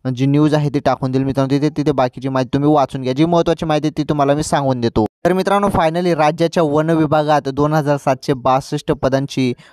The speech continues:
भरती होणार आहे मित्रांनो. आणि हा विद्यार्थ्यांसाठी दिलासादायक बातमी आहे आणि विद्यार्थ्यांसाठी ही आनंदाची बातमी आहे. खूप विद्यार्थ्यांना नोकरी मिळेल या संवर्गात, ठीक आहे. तर ही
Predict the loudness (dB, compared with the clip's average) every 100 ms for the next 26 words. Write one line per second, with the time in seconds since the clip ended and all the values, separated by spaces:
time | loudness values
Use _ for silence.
0 | -6 0 0 0 -2 0 2 2 2 2
1 | 0 0 0 2 2 0 -4 -2 0 2
2 | 0 0 -2 0 -2 -4 -4 0 2 2
3 | 0 2 2 0 -2 -2 -2 -2 2 0
4 | -2 -12 _ -2 0 2 0 2 0 0
5 | -4 -4 -2 -4 -2 -2 -2 -2 -2 0
6 | 0 -2 0 0 0 -6 _ 0 2 0
7 | 0 0 0 0 0 0 0 0 2 2
8 | 0 -2 -8 _ 0 0 0 2 2 2
9 | 0 -2 0 -2 -2 -10 _ 0 2